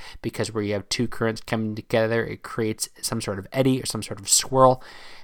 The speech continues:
Um, because of those currents moving, you're going to have a, a significant impact at the, the bottom of the river. And so, uh, everything from pebbles to boulders are gonna get moved around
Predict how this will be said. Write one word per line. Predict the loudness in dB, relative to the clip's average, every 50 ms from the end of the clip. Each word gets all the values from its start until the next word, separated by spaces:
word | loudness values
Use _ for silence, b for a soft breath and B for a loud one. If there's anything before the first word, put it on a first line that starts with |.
| B
Um, | -8 -6 -4 -4 -2 -2
because | -2 0 6 8 8 8
of | 8 4
those | 4 4 4 4
currents | 0 0 2 2 2 4 2 0 4
moving, | 4 6 6 6 6 4 4
you're | 2 2
going | 2 2 2 2 0
to | 0 0
have | 2 4 4 4 4 2
a, | -2 -6 -8 -6 -6
a | -6 -4
significant | -4 -2 2 2 0 2 0 -4 -4 -4 -2
impact | 0 2 2 2 0 2 2 2 0 0 -4 0 0
at | 0 2 0
the, | -2 -4
the | -2 -4 -2 -2 -4
bottom | 2 4 6 6 6 6 4 2 0
of | 0 -2 -2 0 0
the | 2
river. | 2 4 4 2 0 0 B B B B B B B
And | -6 -2 0
so, | 0 0 0 0 0 0 0 -2 -4 -8 -16 -18 -18 -4 -2
uh, | -2 -2 -2 -8 -10 _ -2
everything | 2 2 4 4 2 0
from | 0 -2 -2 4
pebbles | 8 8 8 8 8 4 4
to | 2 2
boulders | 6 8 8 8 8 6 4 4
are | 0 0
gonna | 0 -2
get | -2 0
moved | 2 2 2 2 4
around | 4 6 6 6 4 2 0